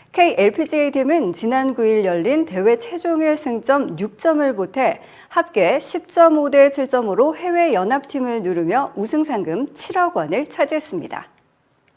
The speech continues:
케이엘피지에이 팀은 칠 일 포볼 매치에서 사 승 일 무 일 패로 사 점 오 점을 따냈고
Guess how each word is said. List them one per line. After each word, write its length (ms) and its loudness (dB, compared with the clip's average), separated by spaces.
케이엘피지에이 720 4
팀은 440 2
칠 220 -6
일 160 0
포볼 420 -2
매치에서 880 4
사 300 -4
승 300 -2
일 140 0
무 220 -2
일 140 -2
패로 340 2
사 320 -4
점 300 4
오 80 2
점을 240 2
따냈고 580 0